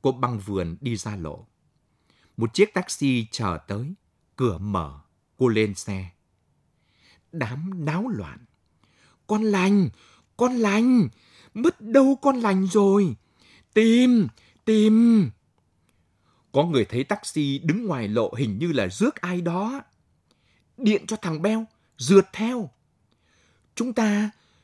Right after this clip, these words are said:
chúng ta bị thằng Đực lừa rồi. Bắt nó lại."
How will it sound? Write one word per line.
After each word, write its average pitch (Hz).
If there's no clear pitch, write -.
chúng 262
ta 220
bị 190
thằng 170
Đực 170
lừa 180
rồi. 160
Bắt 254
nó 240
lại." 180